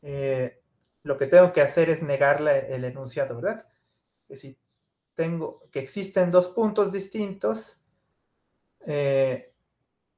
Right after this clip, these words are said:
tal que si escojo el primero, entonces no hay, no pasa esto, ¿no? Pero si tomamos X igual a,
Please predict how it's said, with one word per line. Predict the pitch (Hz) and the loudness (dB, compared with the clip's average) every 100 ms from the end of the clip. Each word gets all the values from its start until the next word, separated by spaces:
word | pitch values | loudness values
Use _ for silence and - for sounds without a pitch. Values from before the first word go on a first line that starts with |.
| _ _ _ _ | _ _ _ _
tal | 156 156 | -6 -6
que | 156 | -8
si | - | -10
escojo | 143 - 135 180 | -6 -4 4 4
el | 175 | 4
primero, | 170 160 156 165 | -2 -2 -2 -2
entonces | 156 135 135 139 | -4 -6 -6 -8
no | 139 | -6
hay, | 139 143 143 | -4 -4 -4
no | 147 143 | -4 -2
pasa | 135 127 | -2 -4
esto, | 117 - - - | -6 -10 -20 -18
¿no? | - - _ _ _ _ _ _ _ _ _ _ _ | -16 -18 _ _ _ _ _ _ _ _ _ _ _
Pero | 135 123 | -14 -14
si | - | -6
tomamos | 175 202 165 156 156 - - _ _ _ _ _ _ _ _ _ _ _ _ _ _ _ _ _ _ _ _ _ _ _ _ _ _ _ _ _ _ _ _ _ _ _ _ _ _ | -2 -2 -2 -6 -10 -16 -20 _ _ _ _ _ _ _ _ _ _ _ _ _ _ _ _ _ _ _ _ _ _ _ _ _ _ _ _ _ _ _ _ _ _ _ _ _ _
X | 175 160 165 160 156 135 | -8 -8 -8 -10 -10 -14
igual | 135 147 143 135 | -6 -2 -2 -2
a, | 123 - | -4 -6